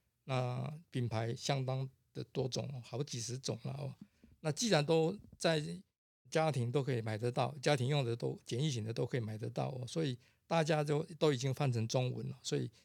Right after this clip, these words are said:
使用前请大家再看清楚，哦。我想任何一部仪器，哦，就怕你没有去把那个说明书，呃，念一遍，呃，以后才去使用的话，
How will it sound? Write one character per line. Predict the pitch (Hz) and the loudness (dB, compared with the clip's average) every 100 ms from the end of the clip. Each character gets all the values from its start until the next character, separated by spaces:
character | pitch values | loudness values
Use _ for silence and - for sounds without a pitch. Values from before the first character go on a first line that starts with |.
| _ | _
使 | - 123 | -4 2
用 | 160 | 2
前 | 156 98 107 | 2 -2 -4
请 | 113 | -6
大 | 113 120 | -4 -2
家 | 117 | -4
再 | 123 120 120 - - | -4 -6 -6 -8 -10
看 | - 127 | -6 -4
清 | 127 120 | -4 -6
楚， | - 117 _ _ _ - | -8 -12 _ _ _ -12
哦。 | 120 | -2
我 | 143 | 0
想 | 139 135 | 0 0
任 | 175 151 135 | 0 0 -2
何 | - 107 127 - | -6 -8 -8 -10
一 | |
部 | 139 143 | -6 -6
仪 | 127 117 | -6 -10
器， | 120 165 131 | -6 -4 -4
哦， | 127 117 _ _ _ _ _ _ _ _ | -6 -10 _ _ _ _ _ _ _ _
就 | 151 127 | -4 -4
怕 | 120 147 131 151 _ _ _ _ _ | -4 -4 -4 -6 _ _ _ _ _
你 | - | -6
没 | 117 139 | 0 2
有 | 131 | 2
去 | 123 143 | 0 -4
把 | 131 117 | -4 -4
那 | 131 | -2
个 | 123 117 113 - - - | 0 -2 -4 -10 -16 -4
说 | 143 | -2
明 | 131 | 0
书， | 127 135 123 - _ _ _ _ | 0 -2 -4 -6 _ _ _ _
呃， | 104 110 | -6 2
念 | 151 143 117 | 4 4 2
一 | |
遍， | 147 156 127 - | 0 0 0 -6
呃， | 135 - | -14 -10
以 | 107 | -6
后 | - 147 | -2 -2
才 | 120 120 | 0 -2
去 | 143 | -2
使 | - 110 | -6 -4
用 | 120 127 | -2 -2
的 | 113 | -2
话， | 120 110 | -4 -6